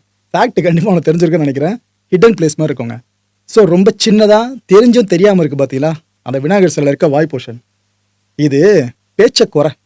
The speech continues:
செயல் அதிகமாக்கு. நீ பேசுறதுனால ஒரு பிரயோஜனமும் இல்ல, செஞ்சு காட்டு. "நான் இப்ப ஏற்பட்டாலும் அப்ப ஏற்பட்டாலும் அதை பண்ணிட்டு இதை பண்ணிட்டு" நீ பேசுறதை விட,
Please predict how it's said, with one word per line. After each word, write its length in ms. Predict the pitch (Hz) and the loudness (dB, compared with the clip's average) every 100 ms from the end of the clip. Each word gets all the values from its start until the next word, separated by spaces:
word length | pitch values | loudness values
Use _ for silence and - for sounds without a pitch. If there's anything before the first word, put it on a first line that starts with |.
| _ - | _ -14
செயல் 300 | - 175 208 | -2 0 2
அதிகமாக்கு. 500 | 143 139 120 - 117 _ _ _ - | 0 -2 -6 -10 -18 _ _ _ -14
நீ 100 | 135 170 | -4 0
பேசுறதுனால 420 | 233 233 185 202 | 2 0 0 0
ஒரு 180 | 143 226 175 | 0 -2 -2
பிரயோஜனமும் 360 | 170 175 165 147 | -2 -2 -2 -2
இல்ல, 240 | 131 190 - | -4 -6 -4
செஞ்சு 240 | - 208 160 | -2 -2 -2
காட்டு. 280 | 113 - - _ _ _ - | -4 -6 -20 _ _ _ -8
"நான் 280 | 170 226 285 | -4 0 0
இப்ப 220 | 233 269 | 2 2
ஏற்பட்டாலும் 460 | 247 233 240 247 226 | 2 0 2 2 2
அப்ப 180 | 247 | 2
ஏற்பட்டாலும் 400 | 233 226 214 233 | 2 2 2 2
அதை 120 | 220 226 | 2 0
பண்ணிட்டு 220 | 240 214 | 0 2
இதை 120 | 208 | 0
பண்ணிட்டு" 300 | 196 196 214 | 0 -2 0
நீ 180 | 196 170 | 0 0
பேசுறதை 260 | 208 180 143 | 0 -2 -2
விட, 480 | 117 120 180 143 | -4 -4 -4 -4